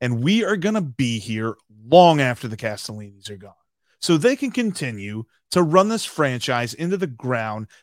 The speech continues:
They can continue to say these stupid things and, and get in front of microphones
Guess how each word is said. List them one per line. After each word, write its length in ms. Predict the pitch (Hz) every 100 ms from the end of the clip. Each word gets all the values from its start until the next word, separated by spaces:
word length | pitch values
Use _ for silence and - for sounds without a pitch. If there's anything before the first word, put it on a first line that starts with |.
| -
They 100 | 220
can 160 | - 226
continue 760 | 262 240 - 190 165 151 143 135 - _ -
to 240 | 160 127 117
say 580 | - - - 175 202 226
these 320 | 190 139 - _
stupid 1040 | - - - - _ - 311 285 135 107 -
things 520 | - 165 110 107 120
and, 140 | 135
and 260 | 135 165 139
get 140 | 262
in 100 | 269
front 200 | 185 226
of 80 | 175
microphones 680 | 156 143 147 156 151 151